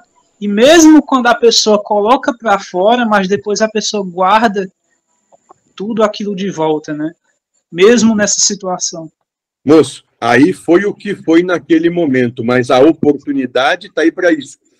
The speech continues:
Speaker 2: Talvez guarde naquela situação, numa próxima ele consiga colocar de novo e não guarde mais tanto. Cada um no seu processo.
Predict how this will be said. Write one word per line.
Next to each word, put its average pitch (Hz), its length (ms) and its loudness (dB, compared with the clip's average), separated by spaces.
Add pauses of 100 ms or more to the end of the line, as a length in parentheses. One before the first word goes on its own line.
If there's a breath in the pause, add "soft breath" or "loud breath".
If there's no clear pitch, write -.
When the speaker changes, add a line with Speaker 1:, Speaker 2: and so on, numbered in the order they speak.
(240 soft breath)
Speaker 2:
Talvez 156 420 4
guarde 180 600 0
naquela 165 400 -4
situação, 196 440 -4
numa 285 280 -2
próxima 214 640 -4 (400)
ele 156 140 2
consiga 160 500 2
colocar 156 420 0
de 135 140 -4
novo 170 440 4
e 202 60 -4
não 214 180 0
guarde 156 400 0
mais 160 260 -2
tanto. 151 420 -4 (560 loud breath)
Cada 127 360 4
um 208 200 6
no 240 180 4
seu - 380 0
processo. - 800 -6